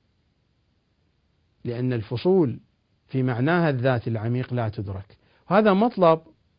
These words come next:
ربما يهتم به الدارسون لمثل هذه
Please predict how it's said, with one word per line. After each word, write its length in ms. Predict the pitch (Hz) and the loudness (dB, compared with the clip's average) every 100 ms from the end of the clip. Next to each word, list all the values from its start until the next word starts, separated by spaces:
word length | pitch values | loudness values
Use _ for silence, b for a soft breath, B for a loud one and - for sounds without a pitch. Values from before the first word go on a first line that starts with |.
| _ _ _ _ _ _ _ _ b b b | _ _ _ _ _ _ _ _ b b b
ربما 540 | 170 175 180 185 175 165 | -2 2 2 4 2 0
يهتم 500 | 156 147 139 214 190 | -2 -2 2 2 4
به 340 | 175 180 165 147 | 2 2 2 0
الدارسون 680 | 131 147 143 131 - 190 | 2 4 4 2 2 2
لمثل 360 | 147 131 113 117 | 2 -2 -2 0
هذه 580 | 135 139 123 120 123 | 0 0 0 0 -2